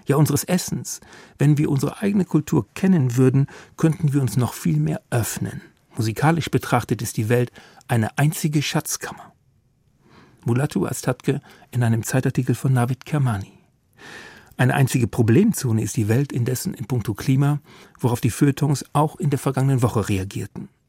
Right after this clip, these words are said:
In der Wochenzeitung Der Freitag knöpfte sich die Politologin Anja Beisch die sogenannten Klimakleber vor und betonte, die Straßenblockaden unterstützen mit ihrer Protestform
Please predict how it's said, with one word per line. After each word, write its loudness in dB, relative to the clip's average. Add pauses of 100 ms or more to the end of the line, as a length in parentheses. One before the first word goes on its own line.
(520)
In 2
der 2
Wochenzeitung 2
Der 2
Freitag 2
knöpfte 0
sich -2
die -4
Politologin 0
Anja 2
Beisch 2
die -8
sogenannten -4
Klimakleber 2
vor -2
und -4
betonte, 0 (520)
die 0
Straßenblockaden 0
unterstützen 0
mit 2
ihrer 0
Protestform 0